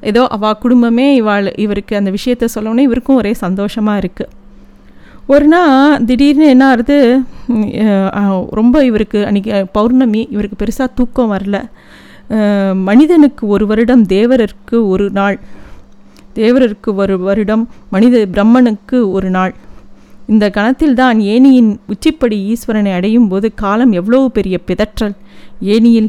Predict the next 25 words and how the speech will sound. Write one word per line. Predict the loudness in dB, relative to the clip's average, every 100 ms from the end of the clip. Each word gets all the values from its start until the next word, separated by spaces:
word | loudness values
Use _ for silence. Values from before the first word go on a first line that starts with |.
| -2
"ஹே | 0 0
ராமா, | 0 0 0 0
உன்னிடம் | -2 0 2 0 0 -12 -20 -10
எத்தனாம் | -6 0 2 4 4
படி?" | 2 -4 -8 -18 -20 -20 -20 -20 _ -20 -20 -20 -20 -20
அப்படியே | -12 -2 2
அவருக்கு | 2 2 0
அன்னைக்கு | -2 -2 -2
வந்து | 0 2 2 2 0
ஏதோ | 0 0 0 2 2 2 -4 -12 -10
மனசே | -6 -4 -2 -2
சரியில்லை, | -2 -2 0 -2 -4 -6 -10 -14 -20 -20 -20 -20 -6
அ, | -2 0 0 0 -2 -4
ஒரு | -2
மாதிரி | 0 0 -2
இருக்கு. | -4 -6 -6 -6 -6 -12 -20 -14
எங்கேயோ | -4 -2 0 2 2
ஒரு | 2 0 -4
தென்னை | -4 -2 0
மரத்துலேருந்து | -2 -4 -2 0
ஒரு | 0
மட்டை | -2 -4 -6 -2 -2
விழற | 0 -2 -2 -4 -4
சத்தம் | -8 -8 -2 -2 -2
கேட்கறது, | -6 -8 -6 -6 -8